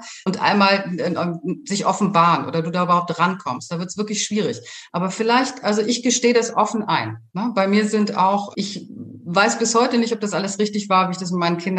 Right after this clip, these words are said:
gemacht habe. Ich zweifle da viel daran, denke viel darüber nach und ich trauere über verpasste Zeiten und, und die wenige Zeit, die ich mir genommen habe, weil ich ja auch noch als Autorin gearbeitet, übrigens auch als Buchautorin. Ich habe das auch benannt in einem Buch. Ich würde gerne mit Würde altern, aber doch nicht jetzt. Ist jetzt ein bisschen humorig gemeint und hat alle möglichen Themen,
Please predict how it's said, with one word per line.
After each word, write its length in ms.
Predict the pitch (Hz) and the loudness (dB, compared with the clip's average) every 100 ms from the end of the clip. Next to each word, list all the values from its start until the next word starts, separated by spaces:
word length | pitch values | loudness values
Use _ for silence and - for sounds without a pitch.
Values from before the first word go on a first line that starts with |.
| 175 | 0
gemacht 280 | 170 170 - | 0 -2 -2
habe. 260 | 160 156 | -2 -2
Ich 140 | 151 - | -6 -8
zweifle 420 | - 185 214 220 | 0 2 4 2
da 140 | 185 | 0
viel 340 | 180 - 233 240 | -2 0 2 2
daran, 500 | 214 214 196 196 196 | 4 4 4 2 2
denke 240 | 185 180 | 0 -4
viel 180 | 180 220 | -4 0
darüber 280 | 208 185 170 | 2 2 0
nach 300 | 160 165 185 - - - | 2 2 0 -6 -18 -6
und 160 | 190 | -2
ich 160 | 196 196 | 0 -2
trauere 500 | - 185 220 214 214 | 2 4 6 4 2
über 220 | 190 190 | 2 -2
verpasste 600 | 185 190 - 185 175 180 | -2 -4 0 0 0 -6
Zeiten 540 | 170 165 156 151 113 113 | -2 2 2 0 -4 -4
und, 320 | 156 180 175 | 2 2 2
und 240 | 175 196 | 0 0
die 140 | 190 170 | 0 2
wenige 340 | 208 220 202 | 2 4 0
Zeit, 340 | - 185 180 | 2 2 2
die 40 | 175 | -2
ich 100 | 175 | -2
mir 120 | 170 | 0
genommen 360 | 165 151 147 131 | 2 0 0 -2
habe, 160 | 127 - | -4 -4
weil 120 | 147 | -4
ich 160 | 151 | -2
ja 140 | 160 - | 2 4
auch 140 | 196 | 4
noch 120 | 185 | 4
als 160 | 175 180 | 2 0
Autorin 400 | 180 - 233 214 | -2 2 2 4
gearbeitet, 400 | 190 180 180 175 | 4 4 2 -2
übrigens 240 | 165 175 | -2 -2
auch 60 | 165 | 0
als 160 | 165 - | -2 0
Buchautorin. 560 | 240 220 214 214 190 | 2 2 2 0 2
Ich 60 | 175 | 0
habe 100 | 180 | -4
das 100 | 170 | -2
auch 220 | 170 - | -2 0
benannt 460 | 185 185 196 240 233 | 2 4 6 4 2
in 120 | 190 | -2
einem 200 | 180 185 | -2 0
Buch. 260 | 202 202 | 2 2
Ich 160 | 175 - | 0 -2
würde 160 | 175 165 | -2 0
gerne 160 | 170 | 2
mit 140 | 165 165 | 0 0
Würde 200 | 175 165 | 0 2
altern, 340 | 170 170 165 | 0 0 0
aber 140 | 156 | 0
doch 160 | 160 156 | -2 -4
nicht 160 | 156 151 | -4 0
jetzt. 360 | 233 233 - | 0 0 -8
Ist 100 | 170 | -6
jetzt 240 | - 160 - | -2 -2 -2
ein 40 | |
bisschen 240 | 165 160 160 | -4 0 2
humorig 340 | 220 226 208 | 4 4 2
gemeint 320 | 190 185 175 | 2 2 2
und 60 | 156 | 0
hat 120 | 151 | -2
alle 120 | 151 | -2
möglichen 380 | 170 202 185 175 | 0 0 -2 -2
Themen, 300 | 180 175 175 | 0 -2 -2